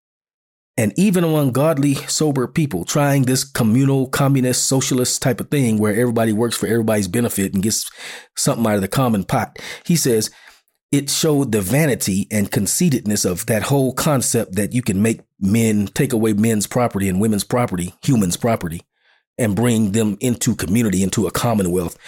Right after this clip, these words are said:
That's not gonna make 'em happy and flourish. He said, "You doing that, you think you're wiser than God." 'Cause all this did was c-, create a bunch of confusion and slowed down any work that would have been done.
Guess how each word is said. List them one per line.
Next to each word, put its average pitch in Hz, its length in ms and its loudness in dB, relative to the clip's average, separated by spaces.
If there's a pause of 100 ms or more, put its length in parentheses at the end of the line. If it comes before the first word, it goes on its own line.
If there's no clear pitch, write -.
(400)
That's 139 200 0
not 151 180 2
gonna 113 180 2
make 117 220 2
'em 85 80 -4
happy 95 340 -2
and 87 200 -2
flourish. 127 580 0 (720)
He - 80 0
said, 120 320 0 (140)
"You 117 180 0
doing 120 300 2
that, 143 180 0
you 139 80 2
think 120 240 -2
you're 143 120 2
wiser 104 340 2
than 117 160 2
God." - 360 -2 (480)
'Cause 98 240 0 (260)
all 123 220 2
this 117 180 0
did 120 300 2
was 98 200 -2
c-, - 140 -4
create 113 320 0
a 101 60 0
bunch 117 240 -2
of 110 80 -4
confusion 98 640 0 (260)
and 98 260 0 (260)
slowed 127 480 0
down 120 320 2
any 120 220 2
work 120 260 0
that 127 140 0
would 131 140 2
have 98 120 -2
been 113 180 0
done. 110 320 -2